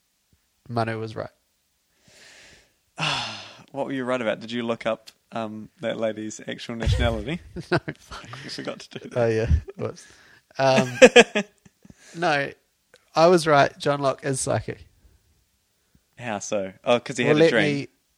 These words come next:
Speaker 1: no, he had a premonition. And let me read it
Speaker 2: Well,
Speaker 1: for you blow
Speaker 2: a
Speaker 1: by blow.
Speaker 2: premonition while he was asleep.
Speaker 1: <laughs> People have those. <laughs> John Locke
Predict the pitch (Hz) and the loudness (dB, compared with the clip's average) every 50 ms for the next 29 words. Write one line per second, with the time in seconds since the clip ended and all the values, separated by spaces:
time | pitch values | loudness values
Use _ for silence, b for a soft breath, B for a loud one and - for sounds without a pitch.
0 | _ - 143 131 107 104 104 110 131 139 143 127 110 110 - - 123 104 104 104 | _ -8 -6 -4 -2 -2 0 2 2 2 2 2 0 -2 -4 -4 -6 -4 -4 -4
1 | 107 120 - - - 120 _ _ _ _ _ _ _ _ _ _ - 127 131 131 | -6 -6 -8 -10 -16 -20 _ _ _ _ _ _ _ _ _ _ -10 -8 -6 -6
2 | 120 110 127 123 120 120 123 123 117 120 120 110 101 98 101 104 113 113 113 110 | -8 -6 -6 -6 -4 -4 -4 -4 -4 -2 0 0 -2 -2 -4 -4 -4 -4 -4 -4
3 | 110 117 110 107 104 107 104 101 104 104 107 110 110 - - 113 107 104 104 101 | -2 -2 -2 0 0 -2 -2 0 0 0 0 0 -2 -6 -6 -6 -2 0 0 0
4 | 101 104 104 101 98 107 107 - - 117 107 - - _ - _ _ _ _ _ | 0 -2 -4 -6 -8 -10 -10 -10 -4 -4 -4 -4 -4 _ -20 _ _ _ _ _
5 | _ _ _ _ _ _ _ - - - - 539 523 - - - - - - - | _ _ _ _ _ _ _ -2 0 0 0 0 -2 -6 -4 -4 -6 -6 -6 -10
6 | - - _ _ _ _ _ - 139 139 - 170 151 135 107 101 104 113 131 - | -16 -16 _ _ _ _ _ -12 -12 -10 -4 -2 -2 -2 -2 -4 -8 -10 -10 -12
7 | - - - - - - - - - _ - - - 494 453 - - - 427 - | -18 -20 -14 -10 -10 -10 -10 -14 -20 _ -10 -10 -10 -8 -12 -10 -2 0 -2 0
8 | - - - - - - 359 381 - - 381 _ _ - - | 0 -2 -2 -2 0 -2 -2 -2 -2 -6 -16 _ _ -20 -20